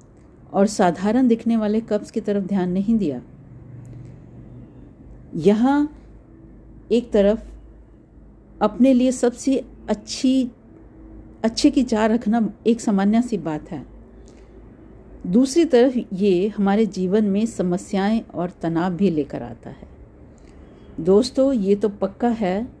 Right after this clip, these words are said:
कि कप कॉफ़ी की क्वालिटी में कोई बदलाव नहीं लाता। ये तो बस एक ज़रिया है जिसके माध्यम से आप कॉफ़ी पीते हैं। असल में जो आपको चाहिए था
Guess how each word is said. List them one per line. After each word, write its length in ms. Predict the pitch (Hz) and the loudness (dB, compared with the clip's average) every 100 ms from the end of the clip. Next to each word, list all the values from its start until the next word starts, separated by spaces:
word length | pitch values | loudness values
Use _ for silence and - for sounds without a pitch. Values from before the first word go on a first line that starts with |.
| - - - - | -20 -20 -20 -10
कि 380 | - 247 262 254 - - - - - - - - - - - - - | 2 2 2 -2 -8 -20 -20 -20 -20 -20 -20 -20 -20 -20 -20 -12 0
कप 260 | 254 262 - - - - - - - - - - - | 0 0 -12 -20 -20 -20 -20 -20 -20 -20 -20 -14 0
कॉफ़ी 340 | 202 202 247 | 0 2 0
की 260 | 247 247 233 | 0 -2 -2
क्वालिटी 560 | - 185 185 180 208 | -2 0 0 0 -2
में 320 | 202 208 208 | 0 0 -2
कोई 380 | - - 214 226 | -6 2 2 2
बदलाव 580 | 180 160 151 165 170 175 | -2 -4 -4 -4 -4 -4
नहीं 420 | 165 151 - 175 | -4 -4 -4 -4
लाता। 420 | 160 135 - 107 - - - - - - _ - | -4 -6 -12 -20 -20 -20 -20 -20 -20 -20 _ -6
ये 160 | 208 247 | 0 2
तो 140 | 262 | 2
बस 220 | 247 262 | 2 2
एक 140 | 269 214 | 0 -2
ज़रिया 440 | 180 185 202 240 | 0 0 4 2
है 420 | 233 196 165 202 - _ _ 180 | 2 -2 -6 -8 -14 _ _ -6
जिसके 380 | 208 254 254 | -4 -2 -2
माध्यम 440 | 208 170 165 220 214 | 0 0 0 0 0
से 400 | - 160 156 202 - - - | 0 -2 -2 -6 -12 -20 -12
आप 260 | 175 202 - - | -8 -8 -10 -6
कॉफ़ी 280 | - 170 208 | -4 -2 -4
पीते 360 | 202 156 - | -4 -6 -4
हैं। 280 | 151 - 135 - - _ _ - - - - - - - - | -8 -8 -14 -16 -20 _ _ -20 -20 -20 -20 -20 -20 -20 -4
असल 320 | 233 226 285 | -4 2 2
में 200 | 277 294 | 4 2
जो 100 | 254 | 2
आपको 500 | 277 - 214 - 254 | -2 -2 -2 -2 -4
चाहिए 480 | 254 - 214 220 240 | -4 0 2 4 2
था 440 | 233 214 185 214 | 0 -2 -2 -4